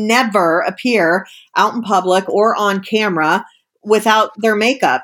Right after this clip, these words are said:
and their hair done and their jewelry and something that just, it's a very polished look.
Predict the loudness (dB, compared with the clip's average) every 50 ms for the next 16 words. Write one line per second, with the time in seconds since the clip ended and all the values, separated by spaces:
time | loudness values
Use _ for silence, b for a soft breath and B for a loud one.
0 | -4 -4 -2 -2 -2 0 0 0 0 0 0 0 0 0 0 2 2 0 0 0
1 | -2 -4 -4 -2 -2 -2 -2 -2 -2 -2 0 -2 -2 -2 2 2 2 4 4 2
2 | 2 2 2 0 0 -2 -2 -2 -2 -4 -4 -2 -4 -4 -2 -2 -2 -2 -2 -4
3 | -4 -6 -4 -4 -4 -4 -2 -4 -6 -6 -6 -12 -10 -12 -8 -4 -4 -4 -2 -2
4 | -2 0 2 2 0 0 -2 -4 -2 0 0 2 2 0 0 -2 -6 -14 -14 -6
5 | -2 0 0 0 0